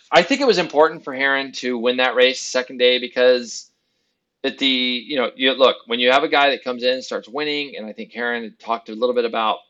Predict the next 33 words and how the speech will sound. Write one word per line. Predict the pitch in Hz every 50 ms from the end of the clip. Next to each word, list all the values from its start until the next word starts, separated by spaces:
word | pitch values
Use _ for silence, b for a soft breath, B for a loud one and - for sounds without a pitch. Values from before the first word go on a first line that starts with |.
| _ _
in | 127 113 107
his, | 104 98
one | 110 120 120
of | 117
his | 110 107
interviews | 113 113 110 107 110 110 107 92
that | 98 95
he |
said | 107 - - 107 104 104 101 b b b b b b b b b b _
he | - 123
was | 120 110 98
like, | 110 101 - - -
"You | 120
know, | 127 127 127 123 123 113 - _ _ _
probably | - 127 131 127
been | 120 110
thinking | 123 110 107
about | 101 - -
the | - -
championship | - 151 156 151 - - 160 156 -
a |
little | 147 147 143 139
bit | 143 139
too | - - 156
much," | 147 139 139 143 139 139 139 135 - - 107
and, | 110 107 104 92 b b b b b b b b b b _ -
uh, | - -
then | 98 120 139
he | 143
went | 143 135 123
with | 120 110
a | 104
tire. | - - 123 127 131 135 131 131 131